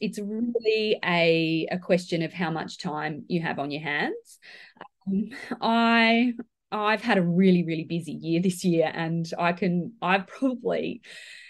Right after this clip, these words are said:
harvested my castings maybe once this entire year. I mean, I'm running big units, bathtub. So, you know, I've, I've got,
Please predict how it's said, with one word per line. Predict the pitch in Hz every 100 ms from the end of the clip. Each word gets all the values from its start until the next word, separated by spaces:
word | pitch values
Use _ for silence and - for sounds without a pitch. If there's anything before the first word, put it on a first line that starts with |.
| - _
harvested | - 190 175 175 185 180 165
my | 160
castings | 175 - 170 160 175 170 156 156 156 160
maybe | 147 170 180 165
once | 156 180 226 233 - -
this | 196
entire | 196 185 180 190 185 160
year. | 160 202 254
I |
mean, | 202 202
I'm | 202
running | 202 180 180
big | 180 165
units, | 156 160 160 -
bathtub. | - 160 180 175 147 151 233 - _ _ -
So, | 185
you | 175 175
know, | 151 143
I've, | 147 151 -
I've | - 160 165
got, | 208 -